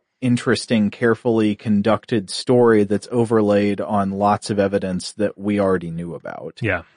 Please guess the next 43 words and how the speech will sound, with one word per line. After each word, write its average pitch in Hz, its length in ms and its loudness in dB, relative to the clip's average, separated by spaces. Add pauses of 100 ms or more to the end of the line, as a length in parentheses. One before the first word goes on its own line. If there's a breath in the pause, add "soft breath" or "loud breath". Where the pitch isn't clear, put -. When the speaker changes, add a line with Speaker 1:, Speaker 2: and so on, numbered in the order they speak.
Speaker 1:
Uh, 104 160 2
so 127 160 2
what 127 200 4
would 123 120 -2
be 113 120 2
really 185 400 2
interesting 120 460 -2
about 101 260 2
it 92 120 -2
would 101 200 -4
be, 101 300 -2 (100)
can 151 300 -2
it - 160 -6
predict 113 560 -2
new 101 220 0
discoveries? 85 880 -4
Speaker 2:
Ah. 104 560 -6
Speaker 1:
Like, 95 380 0
based 143 420 2
on 123 280 4
the 104 120 0
assumption 151 580 0
of 107 140 2
the 107 80 -6
bicameral 104 580 2
mind 101 280 0
hypothesis, 98 800 -4 (320 soft breath)
would 107 180 -2
you 107 80 2
be 117 180 4
able 117 160 2
to 104 100 -6
predict 107 600 -2
we'll 110 140 2
find 104 420 0
X, - 280 -4
Y, 110 180 2
and 95 180 0
Z 107 240 2
about 101 340 0
the 107 160 -2
ancient 104 340 -2
world 101 460 2